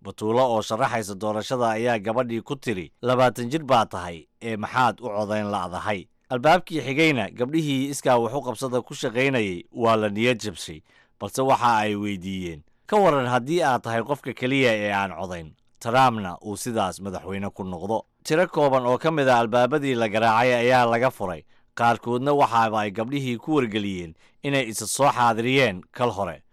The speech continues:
Hase ahaatee, Sarqe Cabdi oo ka mid ah gabdhaha saddexda ah ayaa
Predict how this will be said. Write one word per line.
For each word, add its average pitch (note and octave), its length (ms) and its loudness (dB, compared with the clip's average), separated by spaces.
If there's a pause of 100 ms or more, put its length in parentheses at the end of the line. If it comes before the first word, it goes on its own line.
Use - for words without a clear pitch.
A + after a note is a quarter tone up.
Hase B2 220 -2
ahaatee, B2+ 600 4
Sarqe B2 300 -2
Cabdi F#2+ 420 -2
oo A2 140 -4
ka D3+ 160 0
mid B2+ 180 0
ah A2 100 0
gabdhaha A#2 420 0
saddexda A2 440 -4
ah G#2+ 220 0
ayaa A#2+ 320 2